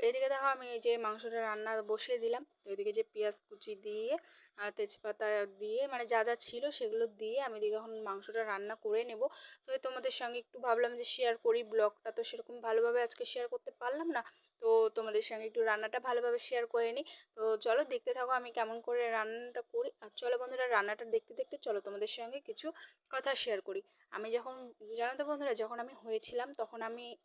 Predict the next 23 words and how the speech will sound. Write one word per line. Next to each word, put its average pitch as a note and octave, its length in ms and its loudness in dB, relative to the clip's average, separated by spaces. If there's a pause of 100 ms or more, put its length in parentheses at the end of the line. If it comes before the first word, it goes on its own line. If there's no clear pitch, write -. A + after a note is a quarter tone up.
(160)
ওজন G#3+ 340 -2
আমার B3+ 240 2
খুবই C4+ 300 -12
কম A#3+ 240 0
ছিল, A#3+ 180 -4
এখন A#3 240 0
মনে B3 220 -8
পড়ছে - 300 -8
না B3 80 -8
আমার A3+ 160 -2
ওজনটা, A3 380 0 (400)
আহ, A3 220 2
কত A3+ 220 4
ছিল, A#3 280 -2
কিন্তু A#3 260 -6
আমি B3 220 -2
একদম A3+ 540 -6
ছোট B3 220 -4 (120)
ছিলাম, A3 320 0 (380)
অনেক C#4 320 -2
ছোট C4 200 -10
হয়েছিলাম, A#3+ 500 4 (380)
মানে A3 240 -4